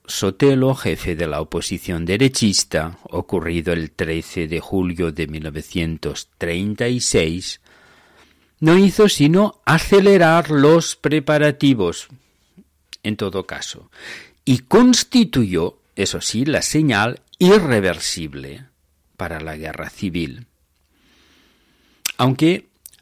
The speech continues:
las circunstancias en las que se produjo su muerte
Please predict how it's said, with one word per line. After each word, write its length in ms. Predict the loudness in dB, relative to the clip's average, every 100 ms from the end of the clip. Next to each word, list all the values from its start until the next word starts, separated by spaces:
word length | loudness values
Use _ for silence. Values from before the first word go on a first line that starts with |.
| _
las 340 | -10 -6 -6 -10 -16
circunstancias 1400 | 0 0 0 -2 0 0 -2 -2 -2 -2 -2 0 0
en 160 | -6 -8
las 220 | -6 -8
que 140 | -6 -6
se 180 | -4
produjo 600 | -2 0 2 2 0 -4
su 180 | -4 0
muerte 640 | 2 2 -2 -6 -10 -10